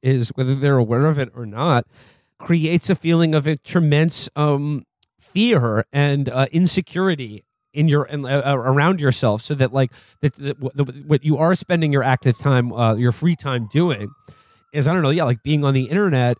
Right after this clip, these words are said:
and, like I said, whether it's crime or, or, or, or any other thing, it just, it, I think it, people are social animals, and being alone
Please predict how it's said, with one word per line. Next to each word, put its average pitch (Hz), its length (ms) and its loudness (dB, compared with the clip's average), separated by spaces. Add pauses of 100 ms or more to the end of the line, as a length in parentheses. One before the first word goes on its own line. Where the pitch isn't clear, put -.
(120)
and, 131 440 0 (640)
like 156 100 0
I 143 40 -4
said, 131 200 -4
whether 135 220 -4
it's 123 100 -16
crime 185 560 0
or, 131 220 0
or, 127 200 -2
or, 135 420 -2
or 147 140 0
any 196 160 0
other 170 200 2
thing, 120 220 -2
it 117 100 -2
just, 151 180 -2
it, 131 220 -14
I 135 80 2
think 160 160 -2
it, 147 80 -2 (500)
people 196 420 2
are 156 140 0
social 147 380 0
animals, 123 360 -2
and 127 160 0
being 180 240 0
alone 143 720 0